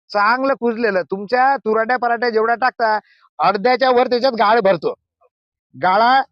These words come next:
आणि ते खत एवढं सुंदर बनतं, म्हणजे उकंड्यापेक्षा चांगलं खत बनतं, कारण हे गाळ त्या याच्यामध्ये जातोय. तुमचे अन्नद्रव्य जातात, ते पण त्याच्यामध्ये जातात.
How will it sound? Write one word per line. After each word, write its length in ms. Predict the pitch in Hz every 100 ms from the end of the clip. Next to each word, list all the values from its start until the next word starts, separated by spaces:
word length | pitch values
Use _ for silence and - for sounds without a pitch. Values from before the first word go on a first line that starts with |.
| _
आणि 200 | 147 170
ते 200 | 208 269 240 _
खत 240 | - 254 190
एवढं 240 | 214 277
सुंदर 440 | 262 247 262 311
बनतं, 400 | 311 277 226 208 196 254 285 _ 240 -
म्हणजे 160 | 226
उकंड्यापेक्षा 640 | 247 214 254 285 269 247 269
चांगलं 300 | 254 254 269
खत 140 | 247 214
बनतं, 220 | 220 214
कारण 200 | 233 247
हे 60 |
गाळ 320 | 233 180 190 269
त्या 180 | 269
याच्यामध्ये 380 | 254 233 226 233
जातोय. 300 | 196 147 120 - _ _ _ _ _ _
तुमचे 220 | 165 180 220
अन्नद्रव्य 480 | 202 208 214 226
जातात, 340 | 220 208 220 220
ते 180 | 156 190
पण 140 | 202
त्याच्यामध्ये 440 | 196 190 196 190
जातात. 320 | 190 170 196